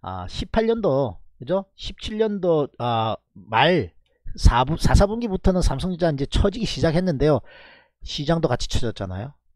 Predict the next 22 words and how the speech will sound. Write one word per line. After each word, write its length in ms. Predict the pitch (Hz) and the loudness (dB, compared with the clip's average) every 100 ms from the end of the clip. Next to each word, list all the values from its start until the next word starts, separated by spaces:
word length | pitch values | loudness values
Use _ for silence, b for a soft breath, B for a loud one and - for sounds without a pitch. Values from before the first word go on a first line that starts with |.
| 127 165 | -6 0
이제 140 | 208 | 2
돌아서기 440 | - 165 175 139 110 | 2 0 0 -4 -8
시작합니다. 680 | 104 110 104 98 110 98 b b | -8 -6 -6 -6 -6 -8 b b
시장이 440 | - 139 165 180 | -10 -2 0 0
갈 140 | 135 113 | -4 -2
때 100 | - | -2
같이 300 | - - - | -4 -6 -4
갈 140 | 160 | -4
가능성 320 | 110 107 120 | -6 -10 -8
높아요. 380 | 117 - 120 120 | 2 2 4 -2
그렇다면 500 | 98 156 151 151 156 143 B B - | -4 0 0 2 -2 -4 B B -8
우리는 460 | 131 165 147 101 - | -6 -2 -2 -4 -8
벌써 240 | 120 - | -8 -6
트레이딩 400 | - 156 160 143 | 0 0 0 -2
여기, 400 | 135 165 147 151 147 | 0 0 -2 0 2
여기 300 | 165 151 143 | 2 0 0
해서 260 | 139 135 | 2 2
여기서 280 | 135 160 127 | 0 0 -4
끊어 220 | - 180 | -4 -4
먹었기 320 | 165 170 147 | 0 0 -2
때문에, 640 | - 151 165 123 135 117 95 _ b b - | -4 -4 -2 -2 -2 -4 -6 _ b b -4
그죠? 280 | 127 180 | 0 0